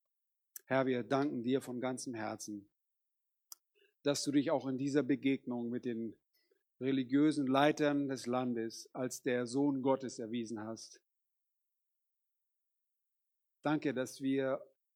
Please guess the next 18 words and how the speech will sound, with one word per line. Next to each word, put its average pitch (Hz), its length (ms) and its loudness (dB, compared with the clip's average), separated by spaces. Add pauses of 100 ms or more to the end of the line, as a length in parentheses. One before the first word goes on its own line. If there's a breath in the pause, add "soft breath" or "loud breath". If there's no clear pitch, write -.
(640)
unseren 165 400 4
Glauben 147 480 6
nicht - 240 -4
auf 131 260 -4
irgendwelche 135 720 -2
Fantasien 135 960 -2 (140 soft breath)
von 127 220 -6
Menschen 120 640 -4 (720)
basieren 123 480 -2
müssen, 117 400 -8 (520)
dass 127 140 -10
wir 147 160 2
unseren 135 240 -2
Glauben 135 320 2
darauf 131 320 2
aufbauen - 1160 0
müssen, 139 380 0
was 127 300 -6